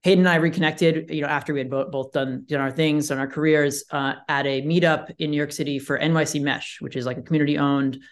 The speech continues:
mesh networking, uh, I S P. And he showed me the first prototype of what Uniswap would become, which you should all look up, by the way. It's on a blog post that we have. It's, like, this amazing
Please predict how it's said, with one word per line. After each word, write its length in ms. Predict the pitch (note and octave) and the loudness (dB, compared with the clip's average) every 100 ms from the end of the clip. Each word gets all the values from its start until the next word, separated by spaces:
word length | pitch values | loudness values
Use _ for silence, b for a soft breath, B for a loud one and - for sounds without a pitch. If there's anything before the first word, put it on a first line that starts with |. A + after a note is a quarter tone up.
| B | B
mesh 240 | C#3+ D3 D3 | -2 -2 0
networking, 580 | C#3 C3+ C3+ C3+ B2+ B2+ | -2 -2 -2 -4 -4 -6
uh, 200 | C3 C3 | -4 -2
I 140 | C3 | -2
S 100 | B2 | 0
P. 320 | - F#3+ - - _ b b b - | 2 2 0 -12 _ b b b -4
And 120 | D3 | 0
he 120 | E3+ | 2
showed 220 | F3+ F3+ | 4 4
me 100 | D#3+ | 4
the 80 | D3 | 2
first 340 | C#3+ C#3 - - | 0 -4 -4 -8
prototype 420 | B2+ B2 B2 - | -8 -6 -10 -10
of 340 | - C3 B2 - | -8 -6 -6 -4
what 200 | C#3+ C#3 | -2 0
Uniswap 360 | C3+ C3+ - | -2 -4 -6
would 120 | C#3 C3+ | -4 -6
become, 380 | C#3 - - - | -4 -4 -4 0
which 440 | D3+ - - _ | 0 0 -10 _
you 140 | - D#3 | -4 0
should 160 | D#3+ | 4
all 100 | F3 | 6
look 180 | F3 F#3+ | 6 6
up, 180 | D#3+ D#3+ | 2 2
by 120 | D#3+ | 0
the 80 | D3 | 2
way. 140 | D3 | 2
It's 120 | D3 D3+ | 2 0
on 80 | |
a 60 | D#3 | 0
blog 280 | D#3 D3 D3 | 2 0 0
post 200 | D#3+ D3 | -4 -4
that 80 | D3 | -6
we 80 | |
have. 320 | C3+ C3+ B2 C3+ | -4 -2 -2 -2
It's, 160 | - | -4
like, 140 | C#3+ C#3+ | -6 -4
this 160 | C3+ | -4
amazing 800 | D#3+ D3 D3 D3+ D3 D#3+ D3+ D3 | -2 0 2 2 2 2 2 0